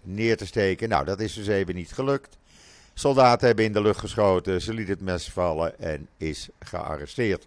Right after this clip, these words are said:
Ze is vierentwintig jaar. Waarom ze dat heb-, heeft gedaan, niemand die het weet.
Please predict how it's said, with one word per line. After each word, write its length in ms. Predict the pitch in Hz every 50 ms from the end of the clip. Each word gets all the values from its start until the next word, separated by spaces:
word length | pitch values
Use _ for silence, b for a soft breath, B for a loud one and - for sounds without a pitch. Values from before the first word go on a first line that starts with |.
| _ _ _ _ _ b b b b b b b b b b
Ze 140 | b - -
is 80 | 123 -
vierentwintig 520 | - 147 139 131 123 120 127 127 117 120
jaar. 420 | 110 117 110 107 107 104 107 101 - -
Waarom 400 | - - 117 131 127 143 156 151
ze 120 | 120 131 131
dat 160 | 127 123 120
heb-, 320 | 127 123 120 117 - - - -
heeft 300 | - - 113 117 117 113
gedaan, 460 | - 120 107 107 104 101 95 98 - - _ _
niemand 420 | - 113 120 123 117 110 113 -
die 140 | - 104 98
het 100 | 92 80
weet. 340 | 92 92 87 85 87 -